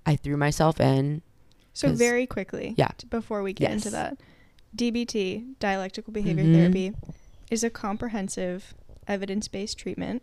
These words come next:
Speaker 2: that's
Speaker 1: Mm-hmm.
Speaker 2: recognized as the premier treatment for borderline personality
Speaker 1: Mm-hmm.
Speaker 2: disorder. Research has shown that it's effective in treating a wide range of other disorders, including substance use disorder,
Speaker 1: Right.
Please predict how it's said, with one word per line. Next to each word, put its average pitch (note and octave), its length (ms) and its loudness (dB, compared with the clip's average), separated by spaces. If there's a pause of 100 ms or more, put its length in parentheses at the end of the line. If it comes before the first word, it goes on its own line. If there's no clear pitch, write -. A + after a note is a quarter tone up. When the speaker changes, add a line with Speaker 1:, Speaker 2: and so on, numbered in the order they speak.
(120)
Speaker 2:
that's D3 460 0
Speaker 1:
Mm-hmm. D#3+ 60 -4
Speaker 2:
recognized G3 800 -6
as G3+ 180 -6
the - 160 -6
premier G#3+ 680 -4
treatment F#3+ 640 -8
for - 200 -10
borderline F#3 480 -6
personality G3 420 -8
Speaker 1:
Mm-hmm. C#3 80 -2
Speaker 2:
disorder. D3 400 -2 (960)
Research B3 400 0
has A3+ 120 -2
shown G#3+ 360 -2
that G#3+ 100 0
it's G3+ 180 -6
effective F#3+ 580 -6
in F#3+ 220 -4 (440)
treating F#3+ 300 -2
a F#3 80 -4
wide F3+ 320 -2
range A3+ 420 0
of A#3+ 400 -4
other A#3 200 -2
disorders, B3+ 600 -6
including G3+ 520 -6
substance G#3+ 520 -6
use F#3+ 140 -4
disorder, F#3 540 -2
Speaker 1:
Right. D3 220 -6